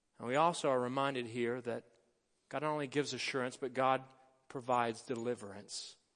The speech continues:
God is a God who, who brings deliverance. Again, the words of Joseph. He says, "But God will surely come to your aid and take you up out of this land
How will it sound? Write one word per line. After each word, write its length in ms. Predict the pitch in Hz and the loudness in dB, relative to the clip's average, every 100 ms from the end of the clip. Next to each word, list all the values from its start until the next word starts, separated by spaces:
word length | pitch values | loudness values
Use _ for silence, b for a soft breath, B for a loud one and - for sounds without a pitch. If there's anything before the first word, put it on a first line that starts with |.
| _ _ _ - | _ _ _ 2
God 300 | 143 160 160 | 6 6 6
is 140 | 143 | 2
a 40 | |
God 500 | 135 139 131 127 151 | 0 4 6 4 2
who, 260 | 131 131 127 - _ _ | 0 -2 -2 -8 _ _
who 120 | 135 | -10
brings 800 | 123 131 143 147 151 143 - - _ _ _ _ | -6 -2 0 0 0 -4 -4 -6 _ _ _ _
deliverance. 840 | 135 127 139 127 117 107 - - - _ _ _ _ _ _ _ _ - | -6 -2 -2 -2 -6 -6 -8 -10 -10 _ _ _ _ _ _ _ _ -12
Again, 440 | 123 151 151 127 | -2 2 2 0
the 100 | 117 110 | -4 -8
words 460 | 135 147 147 139 - | 0 4 4 2 -2
of 80 | 123 | 0
Joseph. 560 | 147 160 139 113 - | 6 6 4 -2 -6
He 120 | 131 | -6
says, 340 | 127 - 139 127 | -2 2 2 2
"But 260 | 135 135 | -2 -2
God 260 | 135 139 160 | 2 2 2
will 100 | 156 | -2
surely 520 | - - 165 170 160 | -4 -4 -2 0 0
come 320 | 147 156 156 143 | 0 0 0 -4
to 120 | 139 | -6
your 160 | 127 | -4
aid 420 | 123 123 123 180 - b b b b b b | 2 4 2 -2 -8 b b b b b b
and 240 | 143 135 131 | 2 2 2
take 460 | - 180 190 - | 6 8 6 2
you 240 | 156 175 160 | 0 2 2
up 360 | 139 131 - - | 4 2 2 4
out 320 | 151 170 190 - | 8 8 8 6
of 260 | 156 147 | 4 4
this 280 | 139 147 - | 2 2 0
land 520 | 127 117 113 110 117 | -2 -4 -4 -8 -12